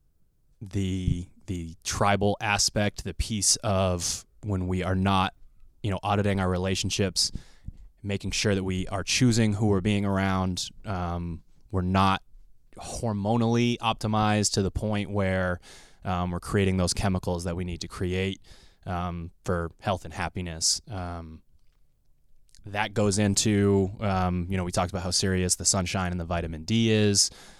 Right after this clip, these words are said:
So we have the lack of vitamin D. So now we're mixing, um, depression and things of that nature, you know, very serious mental disorders with the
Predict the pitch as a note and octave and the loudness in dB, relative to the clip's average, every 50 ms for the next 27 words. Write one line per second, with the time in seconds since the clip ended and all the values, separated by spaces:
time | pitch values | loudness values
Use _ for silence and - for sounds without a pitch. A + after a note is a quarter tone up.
0 | - - - - G2 F2 F#2 F2+ F#2 F#2+ F#2 E2+ F2+ F2+ F2 F#2 F#2 G2 F#2 - | -12 -8 -4 -2 -2 -2 -2 -2 -2 -2 -2 -2 -2 -4 -2 0 0 0 0 -2
1 | G2 F2+ F#2+ F#2 F#2 F2+ F2+ F2+ F2 E2+ F2 G2 G2+ G2+ G2+ G2 F#2 - - - | -4 -2 -2 -2 -2 -2 -2 -4 -4 -4 -4 -2 0 0 0 -2 -4 -6 -14 -20
2 | - - - - - G2 F#2 F#2+ G2 G2+ G2+ G2+ F#2+ F#2 F#2+ F#2+ F#2 - - - | -20 -14 -8 -4 -2 0 0 2 2 2 4 4 4 4 2 2 2 2 2 2
3 | G#2 G2 F#2 F#2 F2+ F2+ F2+ E2+ - - - - - - _ - G2+ F#2+ F#2 F2+ | 2 2 2 0 0 -2 -2 -4 -6 -12 -20 -20 -20 -20 _ -8 -4 -2 0 0
4 | F#2 F2 E2+ E2+ E2 D#2+ D#2 _ - - - - _ - - _ - - - - | 0 0 -2 -4 -6 -8 -10 _ -20 -20 -20 -20 _ -20 -20 _ -20 -20 -20 -20
5 | - - - - - - F#2+ - - - A2 G2+ - - G#2+ G2 F#2+ F#2 F#2 F2+ | -20 -20 -20 -16 -8 -8 -4 -2 0 2 2 2 4 4 4 4 4 2 2 2
6 | F2+ - G2+ F#2+ F2 F#2 F2+ F2 F2 F#2 F2+ F2+ F2 - F#2+ F#2 F2+ F2+ F2+ E2+ | 2 2 2 2 2 2 2 2 2 2 2 0 2 2 2 4 4 4 2 2
7 | E2+ E2 E2 F#2 F2+ F2 E2 - - G2 F#2+ F#2 F2+ E2+ - F#2+ F2+ F2 F2 F#2 | 0 -2 -2 -2 0 2 4 4 4 4 4 4 2 2 2 0 0 -2 -2 -2
8 | F2+ E2 F2 - - G2 F#2 F2 F2 F2 E2+ E2 - - - - G#2 F#2+ G2 G#2 | -4 -2 -2 0 2 2 2 0 0 -4 -4 -4 -6 -6 -6 -8 -10 -4 -2 -2
9 | G2+ F#2 - - - - G2 F#2+ G2 F#2 F#2 F#2 F2+ | -2 -2 -4 -8 -10 -8 -6 -4 -2 -2 -2 -4 -4